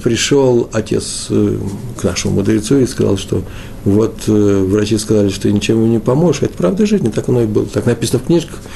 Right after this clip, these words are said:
и у меня нет оснований не, не верить. И я обратился к мудрецу, и отцу этих трёх сыновей,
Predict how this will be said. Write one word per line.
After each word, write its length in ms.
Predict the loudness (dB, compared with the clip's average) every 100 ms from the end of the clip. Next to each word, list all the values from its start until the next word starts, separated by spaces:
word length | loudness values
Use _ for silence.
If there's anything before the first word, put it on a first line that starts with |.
| -12 -12 -12 -2
и 80 | 2
у 20 |
меня 140 | 4 4
нет 160 | 2
оснований 400 | 0 2 2 4
не, 240 | 4 2 2
не 160 | 2
верить. 380 | 2 2 0 -4 -12 -18 -16 -14 -2
И 100 | 2
я 120 | 4 4
обратился 420 | 2 0 -2 -2
к 60 |
мудрецу, 560 | 2 2 2 2 2 0 0
и 460 | 2 4 4 2 -2 -8 -8 -6 -4
отцу 220 | 2 2
этих 240 | 2 0
трёх 200 | 0 -2
сыновей, 540 | 0 0 2 4 2